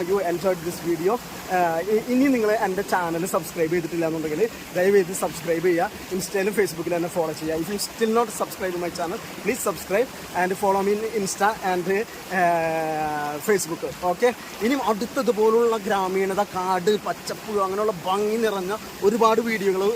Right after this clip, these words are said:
നമ്മുടെ ചാനലിൽ വരുന്നുണ്ട്. അപ്പോൾ നിങ്ങൾ stay tuned. There have lot of videos are coming like this villages, greeneries and jungles, okay, and waterfalls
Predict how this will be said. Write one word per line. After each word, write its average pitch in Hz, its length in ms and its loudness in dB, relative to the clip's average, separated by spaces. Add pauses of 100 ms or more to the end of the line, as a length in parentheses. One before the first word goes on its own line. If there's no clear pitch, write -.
(120)
നമ്മുടെ 185 200 0 (120)
ചാനലിൽ 180 340 0
വരുന്നുണ്ട്. 180 280 0 (260)
അപ്പോൾ 170 180 -4
നിങ്ങൾ 214 220 2
stay 202 160 4 (100)
tuned. 226 220 0 (240)
There 202 180 2
have 233 160 2
lot 214 180 -2
of 226 40 -8 (260)
videos 202 340 0 (160)
are 190 80 -2 (140)
coming 208 240 2 (300)
like 190 160 0
this 185 160 -4 (100)
villages, 190 600 0 (240)
greeneries 190 580 2 (240)
and 185 220 -4
jungles, 196 420 2 (220)
okay, 247 200 2 (200)
and 190 180 2
waterfalls 190 500 0